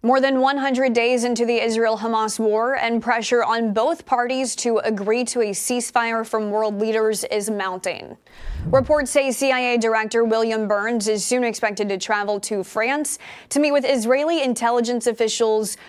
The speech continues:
along with Qatari and Egyptian officials, in an attempt to broker a deal for the release of the more than one hundred hostages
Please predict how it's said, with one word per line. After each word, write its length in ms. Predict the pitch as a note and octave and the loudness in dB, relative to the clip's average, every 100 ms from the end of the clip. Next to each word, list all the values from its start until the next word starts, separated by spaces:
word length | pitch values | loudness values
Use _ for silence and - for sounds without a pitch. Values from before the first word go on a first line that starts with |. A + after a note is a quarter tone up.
| - | -4
along 360 | - A3 A3 A3+ | 0 2 2 2
with 200 | G#3+ G3+ | 0 0
Qatari 640 | A3+ G#3+ B3 G#3+ G3 A#3+ A3 | -4 -2 0 0 0 -2 -2
and 140 | G#3+ | -2
Egyptian 480 | G3 F#3 A#3 A3+ A3 | 0 0 0 -2 -4
officials, 680 | F#3+ F#3 F3+ G3+ A3 A#3 - - - - | -4 -4 -2 -2 0 -2 -6 -14 -20 -2
in 200 | B3+ C4+ | 0 2
an 120 | C4 | 0
attempt 560 | B3+ B3 - D#4 E4+ - | 0 -2 -4 -2 -2 0
to 120 | D4 | 0
broker 500 | A3+ G#3 C4+ D4 F4 - | 0 2 0 2 0 0
a 60 | |
deal 340 | C4+ A3+ F#3+ G3+ | 0 2 2 0
for 140 | G#3+ | -2
the 100 | G#3 | 0
release 500 | G3 G3 A3+ A#3+ - | 0 0 0 -2 -2
of 180 | - G#3+ | -4 -2
the 80 | G#3 | 0
more 180 | G#3 G#3 | 0 -2
than 200 | G#3 G3 | -2 0
one 160 | F#3+ | -2
hundred 360 | G3 - A#3 B3 | -2 -2 0 0
hostages 800 | A3 G#3+ G#3 A3 G#3 G#3 G3 | 0 -2 -2 -2 0 0 -2